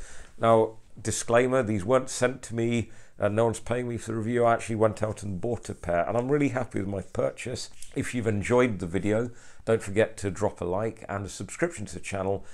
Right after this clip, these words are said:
is always really appreciated. Let me know what you think in the comment section below. You know I love interacting with you guys, and stay tuned for more videos coming up soon.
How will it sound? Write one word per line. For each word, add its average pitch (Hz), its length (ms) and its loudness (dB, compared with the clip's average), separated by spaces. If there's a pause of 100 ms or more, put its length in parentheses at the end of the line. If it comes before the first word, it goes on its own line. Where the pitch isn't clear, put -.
(140)
is 98 120 -8
always 98 380 0 (100)
really 95 460 -4
appreciated. 87 960 -8 (360)
Let 123 180 4
me 127 80 2
know 123 160 8
what 120 160 4
you 101 60 -4
think 135 300 -6
in 95 80 -8
the 98 60 -4
comment 98 300 -4
section 101 340 -6
below. 98 240 -2
You 101 160 -2
know 107 180 2
I 98 40 4
love 98 240 2
interacting 95 640 -4
with 90 140 -4
you 101 200 -2
guys, 104 460 -2 (440)
and 104 380 -2
stay 131 340 -4
tuned 95 380 -4
for 104 220 -6
more 98 260 -6
videos 101 440 -6
coming 101 260 -8
up - 140 -12
soon. 95 360 -8